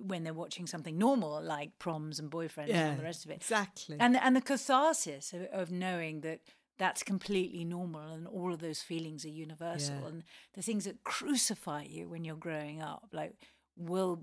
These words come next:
Speaker 1: people fall in love with me? Will I find my place in the world? You know, is what's happening to my body okay? All that sort of stuff. It's, it's so important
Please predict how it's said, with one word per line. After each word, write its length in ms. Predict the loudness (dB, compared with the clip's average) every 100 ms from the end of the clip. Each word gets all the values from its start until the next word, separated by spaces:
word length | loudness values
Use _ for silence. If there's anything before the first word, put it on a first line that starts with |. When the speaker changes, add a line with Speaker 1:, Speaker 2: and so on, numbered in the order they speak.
| -8
Speaker 1:
people 280 | -10 -8 -10
fall 280 | -4 -4 -2
in 160 | -2
love 180 | -2 -2
with 200 | -4 -6
me? 160 | -8 -8
Will 300 | -6 -4 -2
I 260 | -2 -4
find 480 | -6 -8 -6 -6 -6
my 180 | -6 -6
place 420 | -6 -8 -6 -6
in 120 | -6 -6
the 60 |
world? 440 | -4 -4 -4 -6 -10
You 100 | -10
know, 200 | -10 -12 -16 -20 0
is 200 | 2 2
what's 280 | 0 -2 -2
happening 360 | -4 -4 -8 -8
to 120 | -8
my 140 | -8
body 360 | -4 -4 -4 -4
okay? 600 | -2 -2 -4 -6 -6 -8 -4
All 200 | -2 0
that 220 | -2 -6
sort 200 | -12 -12
of 100 | -10
stuff. 380 | -10 -10 -12 -14 _ -20 _
It's, 180 | -8 -8 -12 -20 _ _
it's 180 | -2 4
so 580 | 4 6 4 4 2 0 -4 -2
important 720 | 0 0 -2 -2 -4 -8